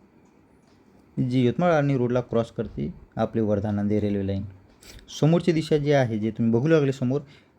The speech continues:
ती यवतमाळ रेल्वे स्टेशनकडे जाणारा तिथून मार्ग जाणार आहे. तिकडलं काम तर पहिले अगोदर चालू झालं होतं मित्रांनो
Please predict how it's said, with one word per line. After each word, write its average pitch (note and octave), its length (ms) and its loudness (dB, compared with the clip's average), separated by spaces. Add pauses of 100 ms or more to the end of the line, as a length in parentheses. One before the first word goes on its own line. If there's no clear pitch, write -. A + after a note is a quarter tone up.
(160)
ती F3 260 2 (140)
यवतमाळ C#3+ 320 4
रेल्वे D#3 200 2
स्टेशनकडे A#2+ 320 -4
जाणारा A2 360 -2 (840)
तिथून A#2 180 2
मार्ग A2 220 2
जाणार A2 260 0
आहे. A#2+ 220 -2 (1200)
तिकडलं A#2 220 2
काम A2+ 240 2
तर A#2 40 0
पहिले A#2+ 320 -2
अगोदर B2+ 340 2
चालू B2 260 0
झालं A#2+ 200 0
होतं B2+ 200 -2
मित्रांनो C#3+ 340 -2